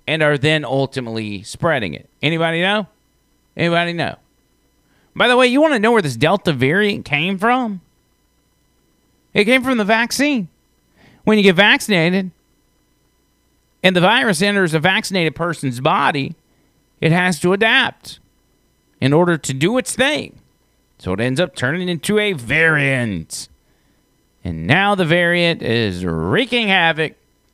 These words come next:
all across the country. And Joe Biden's lying, saying it's all on the unvaccinated.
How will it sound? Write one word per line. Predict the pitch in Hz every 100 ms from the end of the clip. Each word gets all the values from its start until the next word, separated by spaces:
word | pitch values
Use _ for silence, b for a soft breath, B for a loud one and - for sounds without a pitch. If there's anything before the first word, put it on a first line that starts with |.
| -
all | 180 202
across | 185 165 151 151
the | 156
country. | 139 127 120 127 120 120 _ _ _ _ _ _ _ _ _ _ _ _
And | - 95
Joe | 92 190
Biden's | 190 175 160 135
lying, | 110 131 127 127 117
saying | 127 110 104
it's | 95
all | 131 135 139 -
on | 123 127 127
the | 117
unvaccinated. | 117 120 107 104 95 76 52